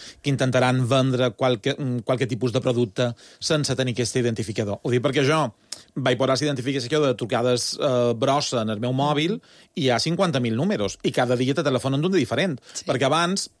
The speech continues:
Speaker 1: jo era com a molt, mm, prosaic, anava posant no, no, no, perquè al moment que tenia tres-cents
Speaker 2: Mhm.
Speaker 1: números que deien no. Però cada dia és un de diferent.
Speaker 2: Mhm. Sí, bueno, aquesta normativa que s'ha, eh, s'ha aprovat a s'abril té, els hi ha donat, la C N M C ha donat sis mesos a totes les companyies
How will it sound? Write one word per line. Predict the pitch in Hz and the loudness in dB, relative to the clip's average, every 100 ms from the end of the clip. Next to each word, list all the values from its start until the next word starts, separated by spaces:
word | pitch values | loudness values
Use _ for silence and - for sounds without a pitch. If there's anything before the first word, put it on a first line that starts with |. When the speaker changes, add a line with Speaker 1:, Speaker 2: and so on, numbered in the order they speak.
| - - | -18 -14
Speaker 1:
jo | 123 | -6
era | 120 120 | -4 -2
com | 131 | -2
a | 123 | 0
molt, | 127 127 131 | 2 2 0
mm, | 143 123 | -2 -4
prosaic, | 131 127 139 143 165 165 - - | 0 0 2 0 0 -4 -20 -10
anava | 143 147 147 | -2 0 2
posant | 151 135 113 - | 0 0 -4 -4
no, | 156 151 165 127 | -2 2 2 0
no, | 123 131 165 156 | -2 0 2 2
no, | 147 135 | 2 0
perquè | 113 | 0
al | 107 | -2
moment | 117 117 | -4 -2
que | |
tenia | 127 123 127 160 | -2 -2 -2 -2
tres-cents | - 120 127 | -2 -2 -2
Speaker 2:
Mhm. | 165 | -2
Speaker 1:
números | 127 131 151 | 0 0 0
que | 196 | 2
deien | 156 110 | 2 2
no. | 160 208 - _ - _ | -2 -4 -8 _ -20 _
Però | 151 123 | 0 0
cada | - 127 | 0 2
dia | 127 131 | 2 2
és | 156 | 2
un | |
de | 233 | 2
diferent. | 143 - 175 233 - - | 2 0 -4 -4 -10 -10
Speaker 2:
Mhm. | 175 165 156 - - | -8 -8 -10 -14 -10
Sí, | - | -4
bueno, | 196 175 | -2 -2
aquesta | 160 196 226 | -4 -6 -4
normativa | 220 208 190 220 175 | -4 -4 -4 -2 -2
que | |
s'ha, | 147 | -4
eh, | 156 160 165 156 | -6 -4 -2 -2
s'ha | 147 | -4
aprovat | 165 165 160 147 | -2 0 0 -2
a | 139 135 135 | -4 -6 -6
s'abril | - 139 180 190 214 - | -6 -2 0 2 0 -4
té, | - 175 175 - 151 | 0 0 2 -2 -4
els | - 165 | 0 2
hi | |
ha | 170 | 4
donat, | 175 170 151 | 4 2 2
la | 143 | 2
C | 147 160 | 0 -2
N | |
M | 160 156 | -2 0
C | - 196 | 2 2
ha | |
donat | 170 165 151 | 2 0 0
sis | - 190 190 | 0 0 0
mesos | 165 170 147 135 - | 2 0 0 -2 -4
a | |
totes | 127 139 175 | -6 -2 -2
les | 196 | 0
companyies | - 165 151 147 156 208 | -2 -2 -2 0 0 0